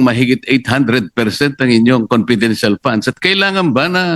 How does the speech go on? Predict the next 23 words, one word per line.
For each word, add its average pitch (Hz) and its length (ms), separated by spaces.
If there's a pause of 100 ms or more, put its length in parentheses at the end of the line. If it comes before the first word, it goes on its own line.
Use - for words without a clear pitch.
(1040)
dapat 190 400
ganun 170 240
karami 151 800
ang 139 480
confidential 127 720
funds 127 320
ninyo 123 320
para 131 240
lamang 123 560 (320)
makapag-usig 127 800
kayo, 127 240
makapag-imbestiga 120 1120 (1200)
ng 135 160
mga 143 240
kaso? 131 480 (1500)
Ang 139 80
tinatanong 190 560
ko 175 80
po 190 160
rito, 180 320
Mister 156 320
President, 131 640 (1800)
ay 175 240